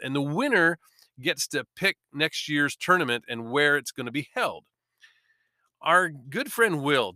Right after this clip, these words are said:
does a great job of organizing the whole thing and pulling together prizes and everything. And I'm tasked many years with finding a place for many of us to stay for the weekend.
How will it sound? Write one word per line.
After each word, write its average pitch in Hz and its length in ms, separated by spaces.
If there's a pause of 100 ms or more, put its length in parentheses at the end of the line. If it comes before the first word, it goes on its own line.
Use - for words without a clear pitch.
does 202 300
a 123 240
great 139 600 (100)
job 120 440
of 110 120
organizing 110 680
the 95 80
whole 101 220
thing 123 260
and 117 280
pulling 139 340
together 120 400
prizes 117 640
and 110 80
everything. 113 360 (460)
And 139 100
I'm 214 240
tasked 143 380
many 160 300
years 95 340
with 117 180
finding 156 720 (320)
a 139 120
place 185 760 (440)
for 170 180
many 185 360
of 165 100
us 151 180
to 170 120
stay 196 540
for 175 180
the 196 80
weekend. 208 540